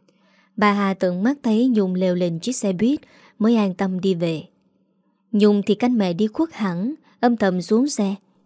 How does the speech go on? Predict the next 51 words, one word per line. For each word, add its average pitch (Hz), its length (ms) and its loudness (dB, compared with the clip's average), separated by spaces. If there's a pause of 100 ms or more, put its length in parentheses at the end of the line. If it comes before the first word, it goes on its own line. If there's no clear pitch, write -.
(120)
rồi 190 120 4
đi 208 120 2
bộ 180 160 2
một 170 260 -2
quãng 175 340 -2
ngắn, 202 220 -2 (520)
tấp 339 180 0
vào 180 220 2
một 170 280 -2
quán 226 280 0
cà 156 140 -6
phê, 196 280 -2 (520)
thản 202 200 2
nhiên 269 180 6
gọi 190 200 2
một 185 220 0
ly 220 260 4
để 180 80 0
uống. 208 380 2 (920)
Mười 190 160 2
lăm 185 140 2
phút 233 200 -6
sau, 196 260 -2 (540)
có 311 80 -4
một 233 220 2
chiếc 320 140 0
xe 269 140 2
hơi 247 180 4
màu 185 220 2
bạc 175 320 -2
mới 208 260 0 (100)
cáu, 226 320 -2 (480)
chậm 202 200 4
chậm 180 320 0
quay 240 240 4
đầu 180 260 4
rồi 185 180 2
dừng 175 180 0
lại 175 200 -2
trước 226 220 -2
quán 196 280 -2
nước. 226 160 2 (520)
Mọi 190 160 2
người 180 160 2
trong 190 180 0
quán 202 260 0
chú 208 160 0
ý 202 220 2
tới 214 160 0
chiếc 247 180 -2
xe, 185 300 -4